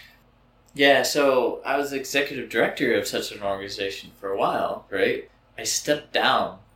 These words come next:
because I didn't feel like I was, I stepped down for a number of reasons, but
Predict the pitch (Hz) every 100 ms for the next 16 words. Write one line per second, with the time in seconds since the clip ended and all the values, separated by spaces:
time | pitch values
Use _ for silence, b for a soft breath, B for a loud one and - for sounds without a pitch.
0 | _ _ 113 113 117 104 - - - -
1 | 117 131 - - 127 123 113 101 98 101
2 | 101 104 98 98 - - - _ _ _
3 | _ _ _ _ _ - - - 147 123
4 | 123 104 98 98 92 85 95 98 95 90
5 | - - 95 95